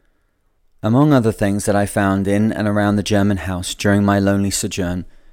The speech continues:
there were wires and batteries for electric light, a tin of petrol for a motorboat, of which I found the screw, and pieces of wood, a box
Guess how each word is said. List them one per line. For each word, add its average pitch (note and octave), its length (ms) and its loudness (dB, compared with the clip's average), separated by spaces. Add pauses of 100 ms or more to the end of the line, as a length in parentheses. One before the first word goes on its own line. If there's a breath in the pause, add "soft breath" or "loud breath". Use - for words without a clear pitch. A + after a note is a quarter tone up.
there G#2+ 140 0
were G#2 100 0
wires G2 500 0
and G#2 120 0
batteries G2 480 -4
for G#2+ 100 -2
electric F#2+ 400 -2
light, F#2+ 340 -2 (340 soft breath)
a - 80 -10
tin B2 160 0
of B2 120 -6
petrol A2+ 420 -2
for A#2 140 -4
a G#2+ 40 2
motorboat, G2+ 600 -2
of E2+ 120 -10
which F#2 340 -4
I G#2+ 120 -2
found G#2 220 0
the G2 60 -2
screw, G#2 440 -2 (360 soft breath)
and A2+ 140 -2
pieces B2 300 0
of A2+ 100 -4
wood, G#2+ 280 0 (380 soft breath)
a - 80 -4
box G2+ 520 -2